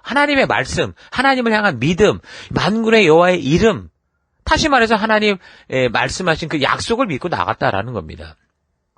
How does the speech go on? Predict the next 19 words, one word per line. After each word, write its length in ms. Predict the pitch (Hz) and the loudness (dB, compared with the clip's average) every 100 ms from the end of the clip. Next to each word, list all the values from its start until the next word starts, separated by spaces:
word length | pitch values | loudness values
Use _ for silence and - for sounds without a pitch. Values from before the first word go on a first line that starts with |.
| _ _ _ _ _ - | _ _ _ _ _ -2
그러니까 200 | 139 160 | 0 2
하나님의 360 | 208 202 202 | 2 4 2
말씀 400 | 104 135 - 220 | 2 -2 -2 -6
그대로 400 | - 135 180 214 - - - - | -4 0 4 2 0 -12 -20 -12
순종하는 580 | - 233 220 208 202 185 | -6 0 0 2 0 0
그 140 | 160 | -2
순간은 640 | - 226 185 180 214 135 - - - - | 0 0 2 2 2 -2 -6 -16 -8 0
정말 280 | 190 240 | 2 2
힘들 460 | 233 - 311 330 339 | 0 -2 -4 2 2
수 140 | - 277 | 2 -2
있죠. 400 | - - 104 - | 0 -4 -4 0
골리앗 320 | - 208 240 - | 2 4 4 4
앞에 140 | 247 | 2
나가서 420 | 220 160 175 240 | 2 0 2 0
바로 200 | - 247 | 2 0
죽을 280 | - 247 339 | 0 -4 -4
수도 200 | - 320 | -2 -2
있는 160 | 233 220 | -2 0
그런 220 | 240 | 0